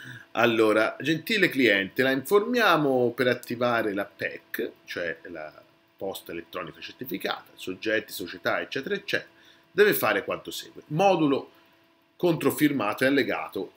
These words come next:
a questo ticket, documento, nome, eh, della casella da attivare, tipologia", e tra l'altro che è sbagliato perché, eh, il nome della casella da attivare è un discorso.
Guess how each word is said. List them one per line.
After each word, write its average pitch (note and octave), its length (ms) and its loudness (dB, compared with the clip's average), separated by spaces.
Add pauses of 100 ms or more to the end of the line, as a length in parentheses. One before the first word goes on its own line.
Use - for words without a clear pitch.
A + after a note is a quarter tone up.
(960)
a C#3 180 4
questo C3 300 2
ticket, - 580 -10
documento, F3 800 0
nome, A2 640 0
eh, E2+ 380 -6
della F2 240 -6
casella F#2 400 -4
da G#2+ 140 -2
attivare, E3+ 640 2 (1160)
tipologia", C3 960 6
e C3 140 4
tra C#3+ 140 6
l'altro C#3 300 6
che C3+ 100 0
è B2 40 2
sbagliato G#2 680 0
perché, - 460 -6 (280)
eh, - 140 -18 (100)
il - 120 -20 (180)
nome G2 280 -8
della F2+ 160 -6
casella G2 400 -4
da G2+ 160 -2
attivare F#2 720 -4
è - 60 -18
un F2 140 -12
discorso. - 460 -14